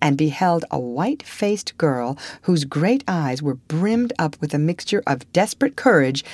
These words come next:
and shrinking terror. Who are you?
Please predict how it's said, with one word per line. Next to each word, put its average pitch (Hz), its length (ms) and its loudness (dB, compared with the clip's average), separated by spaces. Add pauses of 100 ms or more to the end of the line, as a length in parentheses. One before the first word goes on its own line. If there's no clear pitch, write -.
(120)
and 139 160 2
shrinking 135 520 0
terror. 110 460 -2 (400)
Who 359 220 6
are 196 80 8
you? 147 420 4